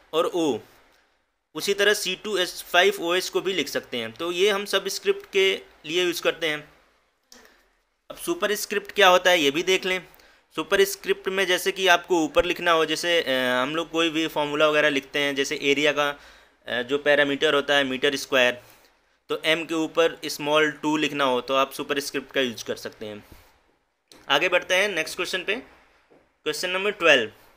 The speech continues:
shortcut key for presentation slide show is।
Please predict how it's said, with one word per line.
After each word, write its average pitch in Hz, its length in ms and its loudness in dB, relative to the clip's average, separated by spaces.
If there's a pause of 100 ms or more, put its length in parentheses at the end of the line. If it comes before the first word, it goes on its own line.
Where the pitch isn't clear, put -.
(1000)
shortcut 190 480 0
key 214 440 -6 (720)
for 185 120 6 (140)
presentation 175 520 -4 (120)
slide 175 360 4
show 120 220 0
is। 101 120 -14